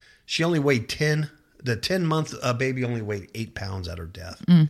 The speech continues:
Speaker 1: Are you
Speaker 2: Mm.
Speaker 1: serious?
Speaker 2: Mm.
Speaker 1: Yeah.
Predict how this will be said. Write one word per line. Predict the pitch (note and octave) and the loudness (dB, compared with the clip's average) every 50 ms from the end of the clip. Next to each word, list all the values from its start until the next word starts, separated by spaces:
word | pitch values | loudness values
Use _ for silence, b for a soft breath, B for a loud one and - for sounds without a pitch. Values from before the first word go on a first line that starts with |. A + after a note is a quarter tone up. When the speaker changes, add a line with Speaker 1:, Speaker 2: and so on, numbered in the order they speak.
| - - | 2 0
Speaker 1:
Are | A#3+ | 4
you | - - | 6 6
Speaker 2:
Mm. | - | 6
Speaker 1:
serious? | C#3+ - - A#3+ A3+ A3 G#3+ G#3+ G#3 G3+ - | 6 6 6 6 8 10 10 10 8 6 0
Speaker 2:
Mm. | - - - - - - - - _ _ _ _ _ _ _ _ _ _ _ _ _ _ _ _ _ _ _ _ _ _ _ _ _ _ _ _ - - - - _ - - _ _ _ _ _ - | -4 -6 -10 -10 -8 -8 -8 -8 _ _ _ _ _ _ _ _ _ _ _ _ _ _ _ _ _ _ _ _ _ _ _ _ _ _ _ _ -20 -20 -20 -20 _ -20 -20 _ _ _ _ _ -2
Speaker 1:
Yeah. | C3+ C#3+ D3 C3 F#2+ | 2 4 4 4 2